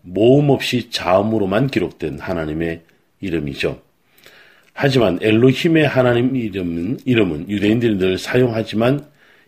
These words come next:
야훼의 이름은 그렇지 않습니다. 하나님의 <coughs> 이름, 하나님의 이름을 망령되이 부르지 말라는 십계명에 따라 이스라엘 사람들은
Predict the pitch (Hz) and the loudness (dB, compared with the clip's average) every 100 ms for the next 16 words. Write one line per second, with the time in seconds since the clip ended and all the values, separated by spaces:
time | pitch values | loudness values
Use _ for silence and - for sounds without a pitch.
0 | - 92 87 107 107 87 98 101 90 - | -2 -2 2 2 2 0 -4 -4 -4 -4
1 | 95 - - 71 67 65 _ _ _ - | -6 -6 -12 -14 -14 -16 _ _ _ -20
2 | - - _ - 139 139 131 117 113 - | -20 -20 _ -2 2 2 2 0 -2 -4
3 | - - - - - - - - - - | -2 0 2 0 -4 -6 -8 -8 -10 -2
4 | 143 - - 110 - - - - - - | 0 0 -6 -8 -6 -6 -6 -12 -18 -20
5 | _ _ _ _ _ _ _ _ _ - | _ _ _ _ _ _ _ _ _ -14
6 | - - - 113 107 101 107 107 87 76 | -14 -14 -2 0 2 2 2 2 0 -4
7 | 78 90 92 98 113 117 113 - 90 87 | -8 -4 -2 0 0 0 0 -2 -6 -6
8 | 98 85 85 95 98 - 117 104 104 - | -2 -2 -2 -4 -6 -4 -2 0 0 0
9 | 76 67 67 - _ - - - _ 98 | -2 -4 -8 -16 _ -20 -20 -20 _ -8
10 | 90 104 113 110 95 90 85 98 123 | -4 2 2 2 0 -2 -2 -4 -6